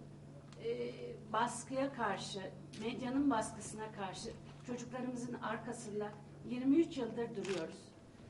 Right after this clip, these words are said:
Bakın yirmi üç yıl oldu. Oğlum yirmi yaşında, yirmi bir yaşındaydı. Bugün kırk bir yaşında.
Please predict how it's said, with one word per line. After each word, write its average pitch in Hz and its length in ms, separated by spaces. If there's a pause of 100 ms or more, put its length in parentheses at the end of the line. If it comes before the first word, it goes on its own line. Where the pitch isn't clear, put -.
(120)
Bakın 254 300
yirmi 262 260
üç - 180
yıl 226 120
oldu. 190 420
Oğlum 240 320
yirmi 247 260
yaşında, 220 500 (140)
yirmi 233 260
bir 285 100
yaşındaydı. 190 680 (500)
Bugün 247 240
kırk - 340
bir 285 100
yaşında. 202 600